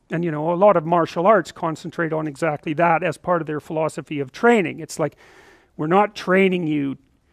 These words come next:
to fight. We're training you to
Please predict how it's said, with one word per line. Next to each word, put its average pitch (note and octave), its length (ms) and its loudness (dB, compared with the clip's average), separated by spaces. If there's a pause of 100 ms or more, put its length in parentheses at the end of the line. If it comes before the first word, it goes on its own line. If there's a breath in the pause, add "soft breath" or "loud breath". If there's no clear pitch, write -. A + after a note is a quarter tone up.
(160)
to F3 80 -4
fight. G3+ 500 2 (640)
We're D3+ 120 -6
training E3+ 400 0
you C#3+ 340 -4 (240)
to D3+ 400 -6